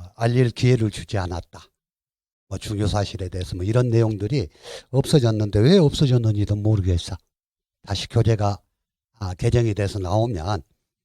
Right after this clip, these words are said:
올해 지금 여러분들이 가지고 공부하고 있는 교재가,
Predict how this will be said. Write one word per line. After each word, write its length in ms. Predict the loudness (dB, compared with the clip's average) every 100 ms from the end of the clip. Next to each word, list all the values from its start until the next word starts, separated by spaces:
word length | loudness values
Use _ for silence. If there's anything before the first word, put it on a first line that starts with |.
| _
올해 560 | -2 2 4 6 4 2
지금 480 | 0 0 0 -2 -10 -20 _ _ _ -20 _ _ _ _ -2
여러분들이 420 | 2 2 2 0
가지고 340 | -2 0 -2
공부하고 480 | -2 -2 2 2 2
있는 180 | 0 -4
교재가, 600 | -4 -2 -2 -2 -2 -2